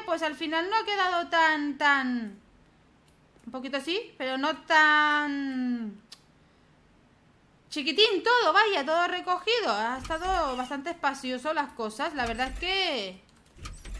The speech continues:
a mí me ha gustado. Yo me he quedado contenta con mi búnker, ¿eh? Le hemos hecho la compra a los señores,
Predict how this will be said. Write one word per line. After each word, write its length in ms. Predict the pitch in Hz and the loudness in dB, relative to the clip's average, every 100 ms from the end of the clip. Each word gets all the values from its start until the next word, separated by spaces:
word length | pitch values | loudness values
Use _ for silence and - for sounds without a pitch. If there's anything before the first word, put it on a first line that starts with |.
| - - - - - | -14 -18 -20 -20 -8
a 140 | 233 240 | -2 0
mí 60 | |
me 60 | 440 | 4
ha 240 | 587 415 | 4 4
gustado. 380 | 320 - 262 233 | -2 -2 0 0
Yo 180 | 247 381 | 0 0
me 80 | 539 | 0
he 60 | |
quedado 360 | 494 440 349 311 | 0 0 0 0
contenta 480 | 285 277 302 392 453 539 | -2 -4 -4 -4 -2 -2
con 180 | 440 311 | 0 0
mi 120 | 285 | 0
búnker, 480 | 262 277 254 214 208 | 0 -2 -2 -4 -2
¿eh? 220 | 262 494 587 - _ _ _ _ | 0 -2 -4 -16 _ _ _ _
Le 120 | 240 | -6
hemos 200 | 294 370 381 | -2 -2 -2
hecho 220 | 370 320 | -4 0
la 180 | 294 285 | 0 0
compra 300 | 294 269 277 | -4 -2 -2
a 40 | |
los 160 | 269 254 | -2 -6
señores, 480 | 269 269 285 403 | -6 -4 0 0